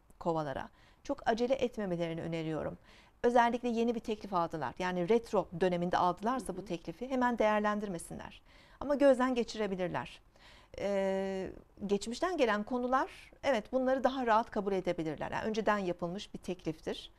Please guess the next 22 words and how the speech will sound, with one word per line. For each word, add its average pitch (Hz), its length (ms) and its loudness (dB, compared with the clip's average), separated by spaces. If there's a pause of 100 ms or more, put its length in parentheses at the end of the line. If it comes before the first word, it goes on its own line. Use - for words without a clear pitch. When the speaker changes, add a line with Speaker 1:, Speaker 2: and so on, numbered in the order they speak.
(160)
Speaker 1:
Daha 226 220 2
rahat 208 240 0
değerlendirebilirler. 180 1000 -4 (300)
Bu 302 100 4
süreç 339 300 0
içerisinde 285 380 -2
yavaşlamalar, 247 760 2
duraklamalar 233 600 0
olabilir 202 540 0 (260)
günlük 196 240 -2
hayatlarında, 170 500 -2
iş - 180 -8
hayatlarında. 175 640 -2 (380)
Bunu 294 180 0
da 294 120 2
bir 294 60 2
fırsat 277 400 -2
olarak 175 360 -2
bilsinler. 190 640 -2
Belki 277 380 4 (260)
daha 247 200 2
önceden 214 340 -4